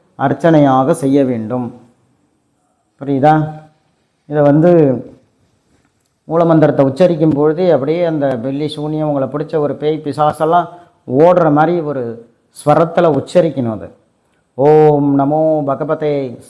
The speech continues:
சம்ஹார பைரவாய பூத பிரேத பிசாச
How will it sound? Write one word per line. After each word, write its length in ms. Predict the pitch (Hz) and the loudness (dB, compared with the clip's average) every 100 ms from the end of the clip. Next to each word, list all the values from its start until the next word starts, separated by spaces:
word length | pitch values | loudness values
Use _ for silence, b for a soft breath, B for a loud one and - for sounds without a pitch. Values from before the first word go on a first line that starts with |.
| - | -4
சம்ஹார 640 | 147 139 139 156 156 151 | -2 0 4 6 4 2
பைரவாய 840 | 139 151 160 151 156 151 143 143 117 - _ _ _ | 0 -2 -2 0 2 2 2 0 -2 -14 _ _ _
பூத 360 | - 165 180 170 | -4 0 4 2
பிரேத 480 | - 165 170 170 165 | 0 0 2 2 0
பிசாச 680 | 156 156 180 175 170 170 | -2 0 4 4 2 -6